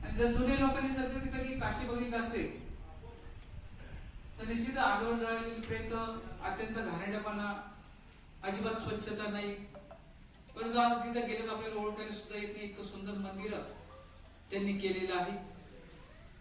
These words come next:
रस्ते सुंदर झालेले आहेत आणि त्याच पद्धतीने त्यांच्या मार्गदर्शनाखाली खासदार श्री सुजय विखे पाटलांनी जी काही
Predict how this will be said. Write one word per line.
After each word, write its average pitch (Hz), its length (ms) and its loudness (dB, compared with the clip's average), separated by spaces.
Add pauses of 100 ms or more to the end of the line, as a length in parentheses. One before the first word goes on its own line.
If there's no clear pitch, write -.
(220)
रस्ते 233 280 12
सुंदर 247 300 6
झालेले 208 400 6
आहेत - 1400 -4
आणि 220 180 -2
त्याच 262 240 8
पद्धतीने 240 400 4
त्यांच्या 240 240 4
मार्गदर्शनाखाली 220 840 4 (1500)
खासदार 214 240 2
श्री 240 220 6
सुजय 233 480 2
विखे 226 160 0
पाटलांनी 220 340 2
जी 226 140 -2
काही 226 260 4